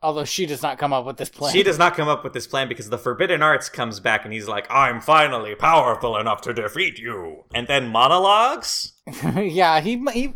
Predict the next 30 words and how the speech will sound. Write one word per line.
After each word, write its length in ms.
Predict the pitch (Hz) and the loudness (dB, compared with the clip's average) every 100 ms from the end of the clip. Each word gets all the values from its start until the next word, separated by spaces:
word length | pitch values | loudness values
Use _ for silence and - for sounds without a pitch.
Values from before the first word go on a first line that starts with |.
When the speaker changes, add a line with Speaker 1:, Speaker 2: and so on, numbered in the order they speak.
| - | -6
Speaker 1:
she 180 | - | -8
tries 240 | 302 349 262 | -2 0 0
to 60 | 214 | -2
get 120 | 208 | -4
him 100 | 180 | 0
talking 420 | 165 175 165 180 | 4 4 2 -6
too. 240 | 170 180 190 | -4 -2 -2
She's 200 | 220 185 | -4 -4
like, 220 | 180 175 | -4 -2
"Uh, 280 | - 208 196 | -2 0 0
what 260 | 196 185 247 | -2 -4 -2
if 160 | 277 - | -2 -4
I 240 | 202 208 | -4 -4
join 480 | 190 143 170 226 262 | -6 -6 -4 -4 -4
you?" 400 | 190 160 151 139 - _ _ - | -4 -2 -2 -4 -8 _ _ -12
You 160 | 165 | -6
know, 360 | 165 139 135 139 | -4 -2 -4 -8
type 260 | - 147 131 | -8 -8 -6
of 80 | 135 | -10
shit. 440 | - 139 127 123 _ _ | -8 -6 -8 -10 _ _
He 120 | 202 | -8
calls 260 | 196 214 190 | 0 0 2
her 160 | 220 | 2
a 100 | 190 | 4
widow, 460 | 160 147 160 170 185 | 2 2 4 6 4
which 260 | 170 160 175 | 0 -4 -4
is 120 | 156 | -6
a 120 | 156 _ | -8 _
pretty 260 | - 170 160 | -6 -6 -4
solid 680 | - 156 147 156 156 147 | -4 -2 0 0 -2 -4